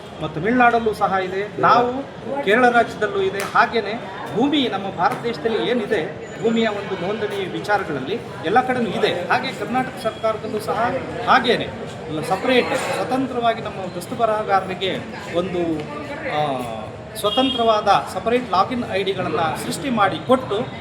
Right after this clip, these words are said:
ನಾವು ಸಹ ಒಂದು ಸರ್ಕಾರದ ಜೊತೆ ನಡ್ಕೊಂಡು ಹೋಗೋದಕ್ಕೆ ಅವಕಾಶ ಮಾಡಿಕೊಡ್ಬೇಕು ಅಂತೇಳಿ ನಾವು ಲೇಖನಿ ಸ್ಥಗಿತವನ್ನು ಮಾಡಿ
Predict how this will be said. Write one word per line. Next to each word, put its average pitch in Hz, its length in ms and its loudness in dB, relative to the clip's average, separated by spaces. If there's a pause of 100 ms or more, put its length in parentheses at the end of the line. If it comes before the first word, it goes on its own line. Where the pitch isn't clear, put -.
(140)
ನಾವು 254 300 4
ಸಹ 220 420 0 (120)
ಒಂದು 185 480 -6
ಸರ್ಕಾರದ - 480 2
ಜೊತೆ 196 360 0 (320)
ನಡ್ಕೊಂಡು 220 320 4
ಹೋಗೋದಕ್ಕೆ 196 340 0
ಅವಕಾಶ 175 400 -4
ಮಾಡಿಕೊಡ್ಬೇಕು 175 520 -6
ಅಂತೇಳಿ 170 240 -8
ನಾವು 160 320 -6
ಲೇಖನಿ 220 280 -4
ಸ್ಥಗಿತವನ್ನು 156 880 -8
ಮಾಡಿ 156 280 0